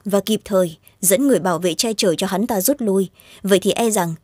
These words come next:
thực sự đã bị những con quái vật đó xuyên thủng đầu rồi. Y cũng không phải là tiêu lẫm với võ công xuất thần nhập hóa. Trong tình cảnh như vậy, nếu như động tác chỉ chậm một chút, tuyệt đối chạy không thoát. Mặc dù là như vậy,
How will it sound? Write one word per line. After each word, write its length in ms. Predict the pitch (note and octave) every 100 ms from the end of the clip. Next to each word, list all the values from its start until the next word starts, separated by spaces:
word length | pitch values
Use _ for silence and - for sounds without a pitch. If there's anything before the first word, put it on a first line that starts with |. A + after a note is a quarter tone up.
| _ -
thực 160 | G#3 -
sự 140 | F#3
đã 120 | G3
bị 180 | A#3 -
những 140 | G3 B3
con 160 | G3
quái 180 | F#3+ G3
vật 160 | A#3 -
đó 180 | F3+
xuyên 220 | C4 C4 G3+
thủng 220 | A3 D#3+
đầu 220 | F3 E3+
rồi. 200 | F#3 E3 _ _ _ _ _ _ _ _ _ _ _ _ _ _ _ _ _ _ -
Y 140 | G#3
cũng 140 | G#3
không 180 | A#3 A#3+
phải 160 | G3+ F3
là 240 | F3+ E3+
tiêu 240 | - G#3+ F3+
lẫm 260 | F3 A3+ -
với 200 | F#3+ F#3+
võ 140 | F#3+
công 200 | A3 G#3
xuất 200 | F#3 C#4+
thần 200 | - F3+
nhập 140 | E3 -
hóa. 340 | E3+ E3+ E4 _ _ _ _ _ _ -
Trong 180 | A3+ G3
tình 180 | F#3 F3
cảnh 180 | E3
như 100 | F#3+
vậy, 200 | G#3+ E3 - _ _
nếu 180 | G#3 G3
như 120 | B3+
động 180 | A3+ G3
tác 160 | A3+ D4
chỉ 120 | -
chậm 220 | E3 F#3+ F#3+
một 180 | E3+
chút, 240 | - A#3+ - _ _
tuyệt 180 | A3 F#3
đối 280 | F#3 F#3+ E4
chạy 180 | - G3
không 200 | A3 F3+
thoát. 220 | F#3 B3+ _ _ _ _ _ _ _ _ _ _ _ _ _
Mặc 180 | G3+ F#3+
dù 160 | - G3
là 120 | F3+
như 160 | G3 G#3+
vậy, 180 | -